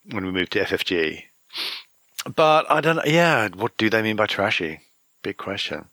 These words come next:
Yeah. Uh, there was another stream from Edge on January the twenty-first, and this was discussing Foundry, uh, which is a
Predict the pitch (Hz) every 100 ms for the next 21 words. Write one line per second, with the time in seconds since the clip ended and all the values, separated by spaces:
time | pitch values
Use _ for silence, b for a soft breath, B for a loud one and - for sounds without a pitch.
0 | _ _ _ 104 98 95 - _ _ _
1 | _ _ _ _ B B B B 135 131
2 | 127 139 156 160 160 220 240 - 156 117
3 | 104 98 90 _ _ _ - 135 123 113
4 | 104 92 82 - - - - _ - 107
5 | 104 101 98 92 90 90 85 117 107 101
6 | - 104 - 143 90 - 110 135 - 139
7 | 135 - 110 - 110 95 98 95 95 _
8 | - - 156 165 131 82 71 - - _
9 | _ - 127 120 113 117 - 110 - 104
10 | 98 98 95 90 87